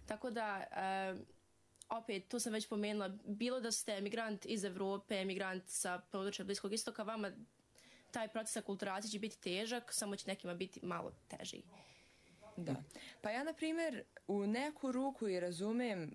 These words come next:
Speaker 2: države koje ne žele da prihvataju, a, imigrante, pogotovo ako su to imigranti iz kultura koji su ekstremno, ekstremno drugačiji od njihovih, a, jer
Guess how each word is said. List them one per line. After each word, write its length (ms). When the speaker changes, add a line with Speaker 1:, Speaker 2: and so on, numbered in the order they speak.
Speaker 2:
države 540
koje 280
ne 120
žele 360
da 120
prihvataju, 960
a, 320
imigrante, 680
pogotovo 640
ako 180
su 240
to 360
imigranti 720
iz 180
kultura 560
koji 260
su 320
ekstremno, 600
ekstremno 440
drugačiji 560
od 80
njihovih, 600
a, 300
jer 480